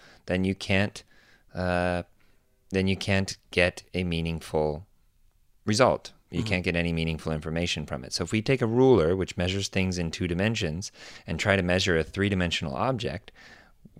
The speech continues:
Speaker 1: we're not gonna be very satisfied. And your language ability is very much three-dimensional.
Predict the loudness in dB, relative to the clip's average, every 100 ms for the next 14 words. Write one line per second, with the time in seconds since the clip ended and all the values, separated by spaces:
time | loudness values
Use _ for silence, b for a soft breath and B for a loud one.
0 | -18 -6 -2 0 0 -2 -4 -2 0 4
1 | 4 6 4 4 0 -10 -12 -20 b b
2 | b -4 -2 2 2 4 4 4 0 -2
3 | -2 -2 -2 -4 -4 -2 -2 -2 -6 -8
4 | -6 -6 -6 -6 -6 -8 -14